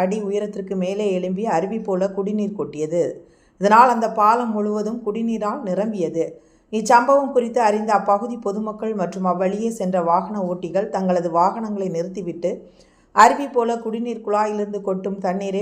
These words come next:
புகைப்படம் எடுத்தும் வீடியோ எடுத்தும் மகிழ்ந்தனர். குழாய் உடைப்பால் பல லட்சக்கணக்கான லிட்டர் தண்ணீர் சாலையில் வீணாக சென்றது. இது குறித்து அறிந்த தமிழ்நாடு குடிநீர் வடிகால் வாரிய அதிகாரிகள் மற்றும் திருப்பூர் மாநகராட்சி குடிநீர் திட்ட அதிகாரிகள்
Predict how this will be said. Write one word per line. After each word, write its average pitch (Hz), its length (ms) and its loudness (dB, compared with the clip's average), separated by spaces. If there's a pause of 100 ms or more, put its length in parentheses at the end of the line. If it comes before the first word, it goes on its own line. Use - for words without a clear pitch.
(120)
புகைப்படம் 208 520 -2
எடுத்தும் 180 380 -2
வீடியோ 208 260 -2 (100)
எடுத்தும் 165 300 -4
மகிழ்ந்தனர். 151 560 0 (580)
குழாய் 226 320 10
உடைப்பால் 208 520 -2
பல 214 240 2
லட்சக்கணக்கான 214 680 -4 (100)
லிட்டர் 190 320 -4
தண்ணீர் 190 380 -4
சாலையில் 190 460 2
வீணாக 190 420 -4
சென்றது. 147 400 0 (460)
இது 220 140 2 (100)
குறித்து 226 340 2
அறிந்த 208 280 0 (100)
தமிழ்நாடு 214 520 2
குடிநீர் 202 420 -4
வடிகால் 202 440 0
வாரிய 175 320 4
அதிகாரிகள் 190 640 -2
மற்றும் 175 260 -8 (440)
திருப்பூர் 254 440 4
மாநகராட்சி 202 560 0
குடிநீர் 202 480 -2
திட்ட 180 180 0 (100)
அதிகாரிகள் 180 500 -2